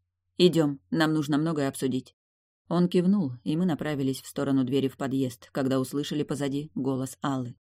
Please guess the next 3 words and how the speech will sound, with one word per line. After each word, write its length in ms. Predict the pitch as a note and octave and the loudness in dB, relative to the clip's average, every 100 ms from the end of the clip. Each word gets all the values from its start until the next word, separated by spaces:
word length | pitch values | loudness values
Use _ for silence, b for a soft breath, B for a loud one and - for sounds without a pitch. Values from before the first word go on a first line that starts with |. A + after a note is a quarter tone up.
| _ _ _ _ | _ _ _ _
"А, 640 | - D#4+ A#3+ G3 D#3 D#3+ E3+ - | 0 4 6 6 6 4 0 -8
спелись, 680 | - - A4+ G#3+ E3 D#3 | -16 -2 4 6 6 4
голубки!" 760 | D3 E3 E3+ - F3 D#3+ F#3 | 6 6 4 -2 0 2 2